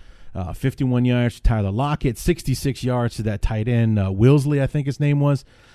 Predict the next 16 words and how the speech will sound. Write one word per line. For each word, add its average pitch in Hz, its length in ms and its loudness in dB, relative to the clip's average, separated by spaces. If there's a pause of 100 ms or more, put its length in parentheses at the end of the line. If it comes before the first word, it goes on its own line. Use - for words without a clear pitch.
(260)
Um, 113 380 -2
you 143 140 2
know, 120 200 4
I 120 40 -4
mean, 127 400 0
just 120 320 2
big 147 240 0
plays 127 720 0 (200)
is 117 180 0
how 123 240 0
Seahawks 123 600 -2 (800)
were 117 160 0
able 123 300 4
to 110 60 0
keep - 240 -4
themselves 113 580 0